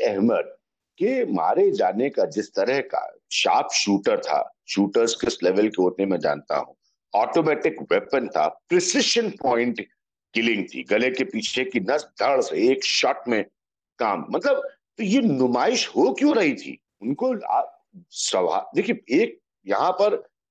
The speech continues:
मैं मीडिया के लिए बहुत क्रिटिकल हूँ, but कुछ पॉइंट्स तो वैलिड भी है ना, अगर मीडिया के नजरिए से देखें। अब आप नुमाइश कर रहे हैं तो वो क्या करे, कैमरा बंद कर दे?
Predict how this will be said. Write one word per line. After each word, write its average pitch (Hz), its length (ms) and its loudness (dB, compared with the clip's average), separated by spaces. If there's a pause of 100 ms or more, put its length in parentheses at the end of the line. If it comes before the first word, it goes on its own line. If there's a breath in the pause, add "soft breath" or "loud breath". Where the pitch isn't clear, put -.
(180)
मैं 147 140 2
मीडिया 143 340 2
के 170 140 0
लिए 170 140 4
बहुत 175 280 -2
क्रिटिकल 113 360 -2
हूँ, 82 160 -6
but 90 180 0
कुछ 208 160 0
पॉइंट्स 202 460 0
तो 208 100 6
वैलिड 165 340 2
भी 180 120 4
है 156 100 4
ना, 214 100 2
अगर 131 480 0
मीडिया 185 300 0
के 185 120 2
नजरिए 107 320 0
से 95 180 0
देखें। - 440 -8
अब 196 60 0
आप 240 180 -2
नुमाइश 120 600 0
कर 151 160 0
रहे 151 180 0
हैं 175 100 -2
तो 180 80 0
वो 180 100 0
क्या 175 200 0
करे, 175 220 0
कैमरा 151 320 -2
बंद 190 240 -2
कर 196 140 0
दे? 214 160 2